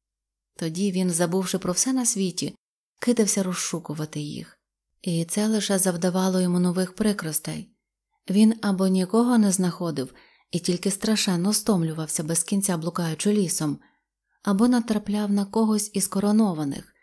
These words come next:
Ті миттю нападали на нього, били і ганебно проганяли. А найдужче ненавиділи його Ронно і Карус. Ні, то були важкі часи.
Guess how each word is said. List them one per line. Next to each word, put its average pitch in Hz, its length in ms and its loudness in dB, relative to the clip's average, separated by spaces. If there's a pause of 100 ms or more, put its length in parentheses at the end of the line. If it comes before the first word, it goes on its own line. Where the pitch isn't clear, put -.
(300)
Ті 208 240 4
миттю 196 400 2
нападали 180 600 2
на 220 120 8
нього, 208 440 2
били 185 540 4 (340)
і 277 120 6
ганебно 185 680 4
проганяли. 156 840 -2 (580)
А 156 140 0
найдужче 180 680 0
ненавиділи 180 720 2
його 170 260 0
Ронно 160 600 0
і 190 100 -8
Карус. - 680 -2 (560)
Ні, 165 500 -4 (180)
то 247 160 2
були 196 280 2
важкі 165 480 -6
часи. - 460 -6